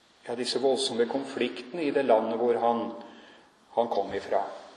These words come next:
Og undertrykkelsen fortsatte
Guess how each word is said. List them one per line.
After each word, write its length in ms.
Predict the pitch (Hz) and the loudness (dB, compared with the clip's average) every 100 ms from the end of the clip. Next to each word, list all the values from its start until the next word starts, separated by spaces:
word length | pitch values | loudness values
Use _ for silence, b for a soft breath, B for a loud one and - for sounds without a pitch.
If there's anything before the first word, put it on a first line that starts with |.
| - - _ _ _ _ _ _ _ _ _ _ _ _ _ _ _ _ _ _ _ _ _ _ _ _ _ _ _ _ _ b b b b b b b b - | -20 -20 _ _ _ _ _ _ _ _ _ _ _ _ _ _ _ _ _ _ _ _ _ _ _ _ _ _ _ _ _ b b b b b b b b 10
Og 200 | 139 165 | 12 12
undertrykkelsen 680 | 147 165 156 156 160 175 160 | 12 12 8 8 6 4 10
fortsatte 680 | 151 - - - - 165 | 10 12 10 8 10 8